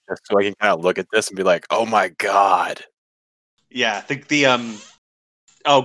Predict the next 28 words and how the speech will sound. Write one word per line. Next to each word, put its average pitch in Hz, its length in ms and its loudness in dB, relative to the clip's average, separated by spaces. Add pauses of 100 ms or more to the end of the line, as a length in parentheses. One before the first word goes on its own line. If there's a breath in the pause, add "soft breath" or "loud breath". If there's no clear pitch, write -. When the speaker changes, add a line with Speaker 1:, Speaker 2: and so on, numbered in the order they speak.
(120)
Speaker 2:
Bronco's 151 640 0
stuff's - 320 -6
great. 107 240 -12
I 143 140 4
mean, 131 200 -2
he's 147 220 -4
a, 117 200 -2 (320)
he's 151 180 -10
a 113 40 -10
testament 120 320 -8
to - 20 -20
the 110 80 -8
hobby 110 220 -4
'cause, 107 200 -12
um, 98 480 -8 (720)
he 185 160 -4
was 165 120 -2
the 147 60 -12
gentleman 139 380 -2
who 120 60 -6
created 127 440 -6
the 113 240 -4
Lazy 120 240 -4
Princeps 131 460 -6
guide 98 320 -6
that - 140 -14
basically 117 440 -6
was 107 720 -4